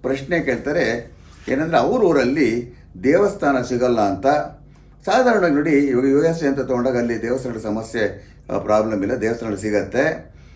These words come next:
ಆದರೆ ಕೆಲವು ದೇಶಗಳಲ್ಲಿ ದೇವಸ್ಥಾನಗಳು ಅವ್ರಿಗೆ ಸಿಗೋದಿಲ್ಲ. ಎಲ್ಲಿ ದೇವಸ್ಥಾನ ಇರಲ್ವೋ ಅಂಥವ್ರು ಏನು ಮಾಡ್ಬೇಕು ಅಂದರೆ, ಅವರ ಸಂಬಂಧಿಕರು, ನಮ್ಮ ದೇಶದಲ್ಲಿರ್ತ ಸಂಬಂಧಿಕರು ಇರ್ತಾರಲ್ಲ, ಹಾಗೂ ಅವರ ಮನೆ ಮಂದಿ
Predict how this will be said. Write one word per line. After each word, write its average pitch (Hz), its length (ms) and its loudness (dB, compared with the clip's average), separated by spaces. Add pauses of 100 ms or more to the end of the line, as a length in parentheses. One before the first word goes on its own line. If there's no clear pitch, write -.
(140)
ಆದರೆ 170 460 0
ಕೆಲವು 180 540 2
ದೇಶಗಳಲ್ಲಿ 123 760 0
ದೇವಸ್ಥಾನಗಳು 123 640 -4
ಅವ್ರಿಗೆ 113 260 -4
ಸಿಗೋದಿಲ್ಲ. 113 720 -2 (640)
ಎಲ್ಲಿ 202 420 4
ದೇವಸ್ಥಾನ 151 560 2
ಇರಲ್ವೋ 117 920 2
ಅಂಥವ್ರು 180 500 2
ಏನು 139 140 2
ಮಾಡ್ಬೇಕು 107 240 -2
ಅಂದರೆ, 120 540 0 (240)
ಅವರ 147 260 0
ಸಂಬಂಧಿಕರು, 156 840 2
ನಮ್ಮ 131 260 0
ದೇಶದಲ್ಲಿರ್ತ 143 540 -4
ಸಂಬಂಧಿಕರು 117 560 -4
ಇರ್ತಾರಲ್ಲ, 101 420 -2 (920)
ಹಾಗೂ 165 380 6
ಅವರ 139 320 2
ಮನೆ 143 300 4
ಮಂದಿ 135 680 2